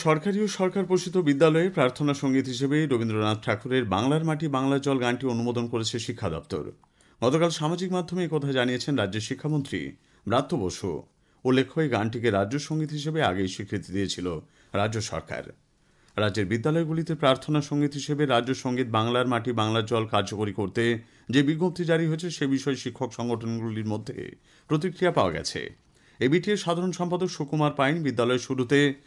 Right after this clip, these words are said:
ছাত্রছাত্রীদের দিয়ে বাধ্যতামূলকভাবে রাজ্য সঙ্গীত গাওয়ানোর ফরমান মধ্যশিক্ষা পর্ষদ কেন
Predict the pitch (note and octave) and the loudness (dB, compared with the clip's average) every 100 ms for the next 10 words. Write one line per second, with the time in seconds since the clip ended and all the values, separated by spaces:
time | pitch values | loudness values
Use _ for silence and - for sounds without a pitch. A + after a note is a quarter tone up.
0 | - _ - C#3 - F#3+ F#3+ F#3+ F#3+ F#3+ | -20 _ 2 4 2 -4 -4 -4 0 0
1 | F3 F#3 G#2+ A2+ D#3 D#3+ D#3 D#3 D3+ - | 2 2 2 2 -2 -2 0 0 0 -2
2 | A#2+ B2 C3 C3 A2+ - - A2 C#3 F3 | 0 4 6 4 0 -14 0 4 4 2
3 | - F3+ F3+ C3 C3 C#3+ C3+ - A#2+ C3 | -2 -2 0 2 4 4 2 0 2 2
4 | D3 A#2 G#2+ A2+ A#2 A#2+ A#2 A#2 A#2+ G#2+ | 2 -2 -4 -6 -2 0 0 -2 -4 -2